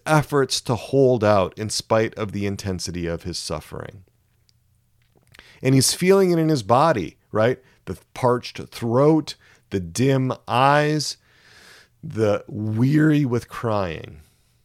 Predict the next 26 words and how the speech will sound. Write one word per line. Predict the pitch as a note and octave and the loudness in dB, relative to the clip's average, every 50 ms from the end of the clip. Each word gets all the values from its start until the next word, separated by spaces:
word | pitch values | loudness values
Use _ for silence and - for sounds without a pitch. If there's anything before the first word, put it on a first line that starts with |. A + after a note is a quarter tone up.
| _ _ _ _ _ - - | _ _ _ _ _ -20 -18
right? | - - - F3 E3 _ _ _ _ _ _ _ _ _ _ _ _ _ _ _ _ _ _ _ _ _ _ _ _ _ _ _ _ _ _ _ - | -18 -16 -18 -18 -20 _ _ _ _ _ _ _ _ _ _ _ _ _ _ _ _ _ _ _ _ _ _ _ _ _ _ _ _ _ _ _ -6
And | - A2+ A#2 A#2 A#2+ | -4 -2 0 0 2
now, | C3 C#3 D3 D#3 E3+ F3+ F3+ E3+ D#3+ D#3+ - | 2 2 4 4 2 2 0 -4 -8 -10 -12
what | - A2+ A#2+ B2+ A#2+ | -8 0 2 2 2
does | B2 A2+ F#2+ G#2 | 2 0 -4 -6
he | G2+ G#2 | -6 -6
say? | G2 - - F#2+ D2 A#1 - - - - _ _ _ _ _ _ _ _ _ _ _ _ _ _ _ _ _ _ _ _ _ _ _ _ _ _ _ _ _ _ _ _ _ _ _ _ _ _ _ _ _ _ _ _ - | -6 -6 -6 -6 -6 -8 -8 -12 -16 -18 _ _ _ _ _ _ _ _ _ _ _ _ _ _ _ _ _ _ _ _ _ _ _ _ _ _ _ _ _ _ _ _ _ _ _ _ _ _ _ _ _ _ _ _ -4
"More | G#2+ A2 A#2 C3 D3 D#3+ F3 F3+ F#3 | -2 2 4 4 6 6 4 4 2
in | F3+ D3 D3 C#3 C#3+ | 0 0 0 0 2
number | C#3 C3+ C3 B2 C3 B2 | 2 0 2 0 0 0
than | A#2 A#2+ A2+ | 0 -2 -4
the | G#2+ F#2+ | -4 -4
hairs | F2 A2+ A#2 A#2 A#2+ A2+ - | -2 0 0 0 0 0 -2
of | A#2+ F2+ F#2 | -4 -4 -2
my | G2+ G#2 G2 F#2 | -2 -2 -2 -4
head | E2+ F#2 F#2 F2+ F2+ F2+ F2 E2 F2 E2+ _ _ _ _ - | -4 -2 0 0 0 0 -2 -2 -6 -10 _ _ _ _ -6
are | - F#2 F#2+ | -4 -4 0
those | F2 G#2 G#2+ A2+ G#2 - | 0 0 0 0 -2 -4
who | - - G2+ E2+ | -6 -8 -8 -8
hate | - - - A2 B2 C3+ - - | -8 -8 -4 -2 0 0 -2 -4
me | B2 B2 A#2+ | -4 -4 -2
without | A#2 G#2+ G#2+ - G#2+ G2 F#2+ E2 - | 0 0 0 0 2 0 0 0 -4
cause." | - - F2+ E2+ D#2+ D2+ D2 D2 - - - - - _ _ _ _ _ - - - - - _ _ _ | -10 -6 -4 -2 -2 -2 -4 -6 -8 -10 -10 -12 -12 _ _ _ _ _ -20 -20 -20 -20 -20 _ _ _
He's | _ - - B2 A2+ G2 | _ -8 -4 -2 -2 -2
being | - - C3+ C#3+ C#3+ C#3 B2+ | -4 -4 -2 -2 0 0 -2
hated, | G2+ - - - C3 C#3+ D3 D3+ D3 C3 G#2 F2+ E2 D#2+ C2+ - F2 E2+ | -6 -8 -10 -2 2 6 6 8 8 6 4 2 0 -2 -6 -10 -12 -16